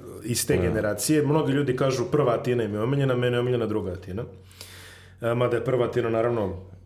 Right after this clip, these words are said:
Speaker 1: izuzetno
Speaker 2: Da.
Speaker 1: bitan turnir na svim, na, na psihološkom,
Speaker 2: Da,
Speaker 1: na,
Speaker 2: jasno.
Speaker 1: na svakom planu, bukvalno ono srednji prst ostatku Evrope, tu smo sad, snalazite se, košarkaške Evrope barem. E, Atina devedeset osme dosta specifičan turnir.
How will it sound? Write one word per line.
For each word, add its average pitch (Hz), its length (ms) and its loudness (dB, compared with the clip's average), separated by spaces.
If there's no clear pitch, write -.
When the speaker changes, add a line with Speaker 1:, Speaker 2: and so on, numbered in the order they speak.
Speaker 1:
izuzetno 107 400 4
Speaker 2:
Da. 110 100 0
Speaker 1:
bitan 113 300 0
turnir 120 280 0
na 104 100 -2
svim, 123 440 0
na, 104 240 0
na 110 120 0
psihološkom, 113 560 -2
Speaker 2:
Da, 101 160 6
Speaker 1:
na, - 100 2
Speaker 2:
jasno. 101 240 2
Speaker 1:
na 101 100 -2
svakom 110 420 -2
planu, 110 500 0
bukvalno 120 480 -2
ono 123 120 0
srednji 120 380 0
prst 113 280 -4
ostatku 101 400 -4
Evrope, 107 340 -2
tu 110 200 -4
smo 101 340 -6
sad, 95 380 -2
snalazite 113 580 -4
se, 185 200 -6
košarkaške - 640 -4
Evrope 87 300 -8
barem. 151 240 -2
E, - 140 -4
Atina 123 480 2
devedeset 156 500 2
osme 151 320 2
dosta 120 320 -2
specifičan 92 600 -10
turnir. 85 400 -14